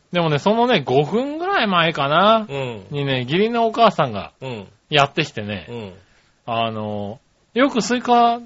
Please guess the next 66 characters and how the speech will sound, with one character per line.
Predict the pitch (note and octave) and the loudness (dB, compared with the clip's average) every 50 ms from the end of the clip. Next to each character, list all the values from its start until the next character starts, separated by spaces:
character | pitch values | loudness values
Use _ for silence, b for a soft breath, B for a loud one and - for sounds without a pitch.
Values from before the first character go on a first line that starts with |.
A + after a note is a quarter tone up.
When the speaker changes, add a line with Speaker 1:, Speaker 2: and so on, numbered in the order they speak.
| A#3 _ _ | -16 _ _
Speaker 1:
食 | - A#3 | -2 0
べ | A3+ A3 G#3 | 0 0 -2
て | - E3 | -2 -8
て | C#3+ - C3+ | -8 -8 -6
ね、 | C3 C#3+ D3 C#3 B2+ B2+ | -4 -2 -2 -4 -4 -6
な | C#3 D3 D3+ | -8 -8 -8
ん | D3 C#3+ | -6 -6
か | C3 - | -4 -2
食 | D#3+ E3 | 0 0
べ | G3 | 0
た | G3+ B3 A#3+ | 2 2 0
い | A#3+ | 0
っ | G3+ | 0
て | - D3+ | -2 -4
言 | C#3+ C#3 | -4 -4
っ | |
て | C3+ - | -4 -4
た | F#3+ E3+ | -6 -6
ん | D3+ C3 | -4 -4
で、 | B2 B2+ B2 A2 G2 | -4 -4 -4 -4 -6
Speaker 2:
う | G2+ | -8
ん。 | - | -10
Speaker 1:
ち | A2+ | -10
ょ | A2+ | -10
っ | |
と | D#3+ D#3+ | -8 -6
買 | - G3 | -6 -6
っ | - | -4
て | - | -4
き | A#3 - | -4 -2
た | C4+ A3+ | 0 0
の | F#3+ D#3+ | 0 0
よ」 | C3 A2 G2+ F#2 | -2 -4 -6 -8
っ | F#2+ | -12
て | - _ _ | -18 _ _
言 | - G2+ | -14 -14
っ | F#2 | -14
て、 | - _ A2+ G2 F2+ - _ - | -10 _ -10 -10 -10 -14 _ -16
Speaker 2:
う | A2+ | -12
ん。 | A2+ G#2+ | -10 -2
Speaker 1:
持 | G#2+ D#3+ | 0 0
っ | F3+ | 0
て | E3+ B3 G#3 | 0 -2 -2
き | |
た | - F#3+ E3+ | 0 0 0
の | C#3 A2 | 0 0
よ、 | F#2+ F2 - | -4 -8 -6
ス | - - B2+ | -2 0 0
イ | A#2 | 0
カ | - B2 A2 | 0 -2 -4
を。 | F#2+ A2 - _ | -4 -6 -8 _
Speaker 2:
お | C#3+ C3 B2 - D3+ B2+ E3+ C#3+ A2 | -8 -6 -4 -4 -2 -2 -2 -4 -4
う。 | G2 - _ - | -6 -10 _ 6
Speaker 1:
う | C#3+ C#3 D3 C3 G#2 F2+ | 6 8 8 6 4 2
ん。 | - _ _ _ _ _ _ _ | -4 _ _ _ _ _ _ _
Speaker 2:
そ | - D3 C#3+ B2+ | -8 -6 -6 -6
う | |
だ | G#2 G#2 | -6 -4
よ | G2+ | 4
ね。 | G#2 F#3 | 6 6
Speaker 1:
五 | G3 | 6
分 | A#3+ C4 A#3+ | 6 4 4
ぐ | B3+ | 4
ら | A3+ F3 | 4 4
い | |
前。 | C3+ A2+ F2 D#2 | 4 0 -4 -6